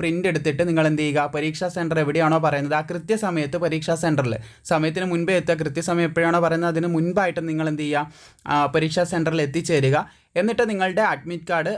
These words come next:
അതുപോലെ തന്നെ ഒരു ഐ ഡി കാർഡ്, ആ, ആധാർ കാർഡോ അല്ലെങ്കിൽ ലൈസൻസോ അങ്ങനെ എന്തെങ്കിലും ഒരു ഐ ഡി കാർഡ്, ആ, പിന്നെ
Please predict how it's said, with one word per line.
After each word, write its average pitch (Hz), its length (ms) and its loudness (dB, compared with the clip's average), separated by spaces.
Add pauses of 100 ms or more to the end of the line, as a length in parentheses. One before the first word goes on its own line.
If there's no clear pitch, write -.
അതുപോലെ 156 300 -2
തന്നെ 160 200 0
ഒരു 170 160 2
ഐ 156 120 -4
ഡി 190 160 -8
കാർഡ്, 120 220 -4 (320)
ആ, - 20 -2 (460)
ആധാർ 143 200 0 (100)
കാർഡോ 139 220 2 (120)
അല്ലെങ്കിൽ 131 260 0
ലൈസൻസോ 131 480 -2
അങ്ങനെ 170 200 2
എന്തെങ്കിലും 175 260 0
ഒരു 175 160 2
ഐ 147 40 -4 (100)
ഡി 175 140 -6
കാർഡ്, 143 240 0 (420)
ആ, 147 40 4 (220)
പിന്നെ 160 200 0